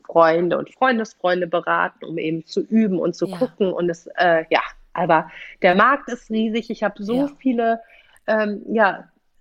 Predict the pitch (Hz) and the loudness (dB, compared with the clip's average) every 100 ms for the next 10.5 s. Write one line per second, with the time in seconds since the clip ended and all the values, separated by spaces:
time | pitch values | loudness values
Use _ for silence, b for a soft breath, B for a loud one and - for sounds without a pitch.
0 | 196 226 247 - - 226 214 208 208 208 | -4 -2 -2 -4 -2 2 4 4 4 4
1 | 208 202 - 240 254 - - 185 185 196 | 2 0 -2 -4 -4 -8 -6 -4 -4 -6
2 | 190 190 - 226 233 226 - 208 202 202 | -8 -10 0 2 2 -4 -2 0 0 -2
3 | 196 190 196 190 196 185 196 185 180 - | -4 -4 -6 -6 -4 -2 0 -2 -4 -8
4 | - - - - - 170 - 247 294 285 | -16 -18 -18 -18 -14 -14 -2 0 2 0
5 | - 226 - - - 208 208 254 311 294 | 2 0 0 -4 0 2 4 4 4 4
6 | 220 202 - 220 226 233 233 - 202 214 | 4 -2 -6 -4 0 0 0 -2 -10 -8
7 | 208 233 247 233 226 - 247 285 247 220 | -4 -2 0 0 0 0 0 0 0 -2
8 | - 277 262 240 - - 202 202 - - | -2 -2 2 0 0 -10 -12 -12 -14 -20
9 | _ 214 233 233 226 220 220 254 - - | _ 0 2 4 4 2 0 -4 -4 2
10 | 302 247 - 165 | 2 2 4 4